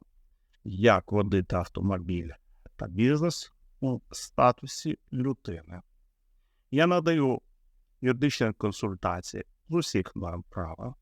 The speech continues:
в будь-яких країнах світу. Звертайся. Тобі це потрібно.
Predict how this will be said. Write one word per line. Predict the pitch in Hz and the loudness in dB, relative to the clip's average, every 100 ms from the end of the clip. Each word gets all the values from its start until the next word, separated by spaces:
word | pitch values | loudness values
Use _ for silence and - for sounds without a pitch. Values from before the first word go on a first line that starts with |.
| _ _ _ _ - | _ _ _ _ -16
в | |
будь-яких | 104 131 160 131 - 113 - | 0 4 6 4 4 0 0
країнах | - 110 87 90 - | 2 4 4 -2 -6
світу. | - - - 90 - 98 90 107 - _ _ _ _ | -10 -12 -14 -16 -6 -4 -4 -10 -20 _ _ _ _
Звертайся. | 139 - 196 190 - 101 90 - 165 - _ - _ _ _ - - - | -18 0 0 2 0 -2 -4 -10 -14 -18 _ -20 _ _ _ -20 -20 -8
Тобі | - 113 101 | -2 2 2
це | 95 95 - | 2 -4 -4
потрібно. | - 120 - 101 90 85 | -6 -6 -4 -6 -4 -8